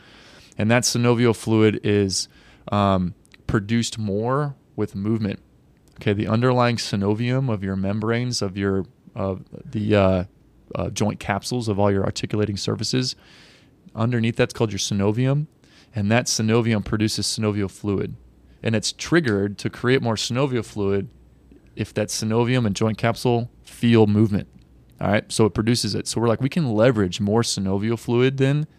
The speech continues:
to be created in the joint." And then the compressive forces disperses and helps imbibe this nutrients th-, into the articular cartilage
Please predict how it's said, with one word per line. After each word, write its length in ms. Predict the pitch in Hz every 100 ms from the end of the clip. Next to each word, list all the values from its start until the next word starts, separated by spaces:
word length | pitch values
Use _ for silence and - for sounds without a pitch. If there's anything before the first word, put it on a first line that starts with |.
| -
to 80 | -
be 120 | 107
created 520 | - 107 98 98 120 -
in 200 | 107 107
the 80 |
joint." 520 | 98 - 104 120 139 - - - - -
And 140 | - 104
then 80 | 104
the 80 |
compressive 580 | 98 92 - 127 131 110
forces 720 | - 113 117 - 98 95 92 -
disperses 1000 | 107 - - - 117 131 - 98 101 - - - - -
and 120 | 104
helps 220 | 110 -
imbibe 600 | 107 98 104 110 117 113
this 300 | 107 104 - - _ _
nutrients 600 | 113 110 - 104 104 -
th-, 220 | - -
into 180 | 113 113
the 100 | 107
articular 420 | 107 - 117 110
cartilage 540 | - 101 101 104 -